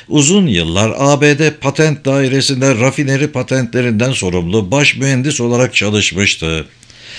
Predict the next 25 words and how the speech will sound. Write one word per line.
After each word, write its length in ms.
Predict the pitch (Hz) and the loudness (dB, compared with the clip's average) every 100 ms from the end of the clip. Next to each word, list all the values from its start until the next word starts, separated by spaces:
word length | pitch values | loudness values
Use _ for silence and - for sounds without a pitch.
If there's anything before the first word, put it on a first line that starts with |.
| - - | -18 -4
Hayatı 500 | 143 175 185 180 226 | 4 6 6 2 2
ise 380 | 131 - 117 117 | 0 2 2 2
bin 180 | 143 | 2
dokuz 260 | 147 151 151 | 0 0 0
yüz 140 | 143 | 0
doksan 400 | 131 127 139 135 | -2 0 0 0
dokuz 300 | 135 165 147 | 0 2 2
yılında 420 | 90 85 82 87 104 | 2 0 0 0 0
Merve 420 | 120 147 143 160 | 2 2 2 0
Kavakçı 440 | 143 147 143 - | 0 0 0 0
ile 220 | 170 139 | 0 2
evlenmesiyle 1000 | 143 131 127 127 131 120 131 147 110 117 | 2 2 0 0 0 0 0 0 2 2
değişti. 680 | 90 90 90 - - 78 78 - _ - - - - - | 2 0 2 0 -2 -2 -4 -8 _ -20 -18 -18 -8 0
İki 260 | 147 196 | 2 4
bin 100 | 180 | 4
üç 220 | 196 226 | 2 2
yılına 340 | 104 82 92 113 | 0 -2 0 -2
kadar 260 | 76 87 | -2 -2
süren 340 | 95 120 120 131 | -2 -2 -2 0
ilişki 580 | 90 85 87 101 107 - | 0 0 -2 0 -2 -2
iki 260 | 131 165 | -4 -2
bin 240 | 156 156 147 | 0 0 2
beşte 360 | 151 - 151 | 0 2 0
boşanmayla 720 | 131 135 139 127 127 147 117 | 0 0 0 0 0 0 0
sonuçlandı. 920 | 110 104 98 92 92 95 87 87 87 | 0 0 0 -2 -2 -2 0 -2 -2